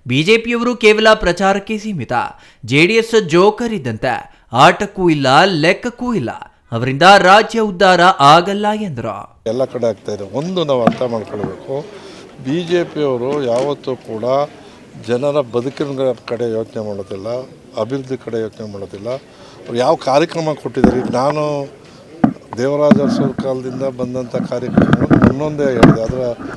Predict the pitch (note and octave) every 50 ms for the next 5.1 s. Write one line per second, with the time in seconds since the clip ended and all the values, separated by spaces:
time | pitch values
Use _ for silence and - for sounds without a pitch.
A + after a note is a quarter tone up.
0 | - - - B2+ - - - F3+ F#3 E3+ D#3 C#3 A#2+ G#2 - - - - - -
1 | - - - - - - - - - C#3 D3+ E3+ F3 E3 E3 D3+ D3+ D3+ C3+ -
2 | C#3+ C3+ B2 B2 A#2+ A#2 D3 D3+ B2+ B2+ C#3 C3+ - D3 - - C#3 B2 - C3+
3 | C3+ A#2+ B2 A2+ - - C#3 C3+ B2+ B2+ B2+ B2 A#2 A2+ G#2+ A2 A2+ A#2+ C3 D3+
4 | C#3+ C3 A#2+ A2 G#2+ A#2+ C3+ C#3 C#3 C3+ C3+ C3+ B2+ - - - - - - C#3+
5 | D#3+ -